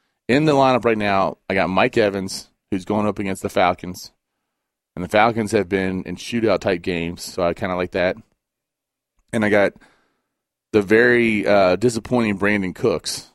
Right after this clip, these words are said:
in the lineup. Do I go with Jeremy Maclin over either one of those guys?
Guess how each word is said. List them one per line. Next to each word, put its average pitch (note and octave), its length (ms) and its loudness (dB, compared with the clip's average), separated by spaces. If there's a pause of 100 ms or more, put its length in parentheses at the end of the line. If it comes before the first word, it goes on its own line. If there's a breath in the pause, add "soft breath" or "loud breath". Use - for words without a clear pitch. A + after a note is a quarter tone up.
(200)
in F#2+ 140 -6
the F2+ 60 -4
lineup. D#2+ 400 -2 (1400)
Do G2+ 120 2
I G2 80 2
go A2+ 320 4
with A2 400 2 (120)
Jeremy A2 300 0
Maclin F#2 600 -2 (240)
over F2+ 200 0
either F#2+ 200 0
one F2 120 -2
of E2 60 -4
those D2 160 -6
guys? - 300 -20